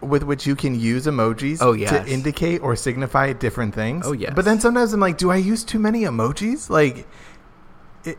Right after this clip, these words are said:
Speaker 1: i-, is it too much?" Do you know what I mean?
Speaker 2: I read once that people who use emojis are more passionate people,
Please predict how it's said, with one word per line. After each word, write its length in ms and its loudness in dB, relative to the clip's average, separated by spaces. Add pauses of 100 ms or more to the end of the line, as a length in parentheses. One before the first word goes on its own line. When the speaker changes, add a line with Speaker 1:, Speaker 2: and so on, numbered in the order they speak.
Speaker 1:
i-, 80 -18 (200)
is 120 0
it 120 -2
too 100 2
much?" 400 0 (140)
Do 80 0
you 40 0
know 60 0
what 80 2
I 80 -2
mean? 220 -2
Speaker 2:
I 180 2
read 320 0
once 360 0
that 460 0 (280)
people 380 0
who 180 -2
use 260 -2
emojis 720 -4
are 80 -4
more 160 -6
passionate 600 -6
people, 420 -14